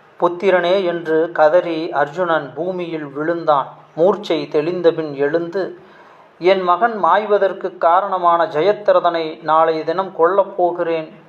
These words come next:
யுத்தகளத்தில் அவனை காக்க துரோணரும் கிருபரும் வந்தாலும் ஆச்சாரியர்களான அவர்களையும் அம்புகளுக்கு இரையாக்குவேன்.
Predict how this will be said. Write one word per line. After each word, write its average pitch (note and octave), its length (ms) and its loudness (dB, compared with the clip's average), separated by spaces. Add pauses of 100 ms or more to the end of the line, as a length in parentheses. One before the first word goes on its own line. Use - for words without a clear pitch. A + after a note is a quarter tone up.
யுத்தகளத்தில் E3 760 2
அவனை E3 360 0
காக்க D#3+ 680 2
துரோணரும் E3 640 2
கிருபரும் E3+ 420 0
வந்தாலும் E3 600 2 (680)
ஆச்சாரியர்களான F3+ 1040 2
அவர்களையும் F#3 840 0
அம்புகளுக்கு F3+ 640 0
இரையாக்குவேன். D#3 920 0